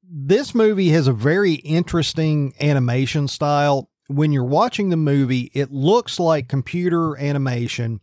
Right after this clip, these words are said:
that they have done in a way to make it mimic the old stop motion animated style, but it is not computer generated. It is actually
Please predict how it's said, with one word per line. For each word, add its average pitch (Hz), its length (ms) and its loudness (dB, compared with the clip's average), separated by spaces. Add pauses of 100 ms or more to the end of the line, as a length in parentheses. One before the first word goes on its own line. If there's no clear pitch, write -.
that 151 200 -2
they 175 160 2
have 165 180 2
done 180 220 2
in 175 80 2
a 156 60 2
way 143 440 2
to 143 220 0
make 147 320 0
it 139 200 0 (200)
mimic 165 500 2
the 143 240 -2
old 143 260 0
stop 143 380 -2
motion 131 680 0 (220)
animated 135 540 0
style, 131 500 0
but 147 280 0
it 151 180 -2
is 147 260 0
not 170 220 2
computer 165 400 0
generated. 123 640 0
It 139 120 0
is 127 220 -2
actually 143 760 -2